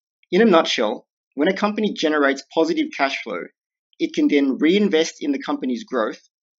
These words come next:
or pay out dividends or distributions to its shareholders. Alternatively, those funds can also act as a buffer against future financial challenges. The importance of cash flows is further demonstrated by the discounted cash flow,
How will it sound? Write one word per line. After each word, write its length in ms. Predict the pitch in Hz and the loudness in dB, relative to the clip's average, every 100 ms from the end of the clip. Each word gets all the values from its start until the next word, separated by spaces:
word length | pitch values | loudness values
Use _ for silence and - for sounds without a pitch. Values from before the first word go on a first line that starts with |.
| _ | _
or 240 | 151 180 196 | 2 2 2
pay 240 | 190 170 | -2 2
out 260 | 156 - - | 2 2 -6
dividends 480 | 156 151 151 151 - | -2 0 0 -2 -6
or 100 | 139 | -8
distributions 720 | 151 - 139 131 131 139 139 | -8 -10 -8 -6 -6 -6 -12
to 100 | - | -12
its 100 | 120 | -12
shareholders. 680 | - 131 120 107 101 - - _ _ _ _ - | -6 -4 -4 -6 -12 -20 -20 _ _ _ _ -12
Alternatively, 800 | 143 - 214 262 135 110 117 - _ _ _ 170 | -10 0 2 2 0 -4 -10 -14 _ _ _ 0
those 200 | 202 202 | 0 0
funds 200 | 175 - | -4 -2
can 140 | 147 | -4
also 340 | 165 202 214 | -4 -4 -2
act 220 | 170 156 - | 0 0 -2
as 100 | 139 | -8
a 60 | |
buffer 460 | - 143 143 117 147 - | -4 -4 -4 -10 -12 -10
against 280 | 143 135 - | -8 -8 -8
future 280 | 151 147 160 | -10 -10 -8
financial 460 | 135 131 127 135 | -6 -4 -6 -8
challenges. 640 | 127 120 113 113 120 - _ _ _ _ _ _ _ _ _ - | -10 -8 -10 -12 -18 -20 _ _ _ _ _ _ _ _ _ -6
The 80 | 175 | -6
importance 420 | - 202 262 254 | 0 2 4 2
of 100 | - | 0
cash 240 | 165 160 | 0 0
flows 300 | - 160 156 | -2 -2 -2
is 160 | 147 - | -6 -4
further 220 | 160 170 | -2 0
demonstrated 680 | 143 156 151 - 135 131 135 _ _ - | -2 -2 -2 -4 -4 -4 -6 _ _ -6
by 80 | 127 | -4
the 80 | 135 | -4
discounted 580 | - 190 - 165 147 | -8 -8 -4 -4 -4
cash 220 | - 143 - | -2 -2 -2
flow, 300 | 127 135 | -4 -6